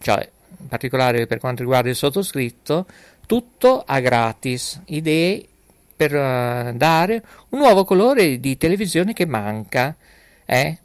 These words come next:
Perché l'idea non è solo di fare giochi interattivi con premi,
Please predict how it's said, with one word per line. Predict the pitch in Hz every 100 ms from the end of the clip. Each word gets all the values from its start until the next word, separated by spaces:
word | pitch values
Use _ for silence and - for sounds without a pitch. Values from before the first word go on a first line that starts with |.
| _
Perché | 123 127 127 123 120
l'idea | 123 135 151 147 131
non | 123
è | 135
solo | - 214 233
di | 131
fare | - 123 117 117 117 117
giochi | 113 135 135 127 131
interattivi | 117 120 117 - 135 123 135 143 156 127
con | - 135 127
premi, | - 123 113 113 120 156 269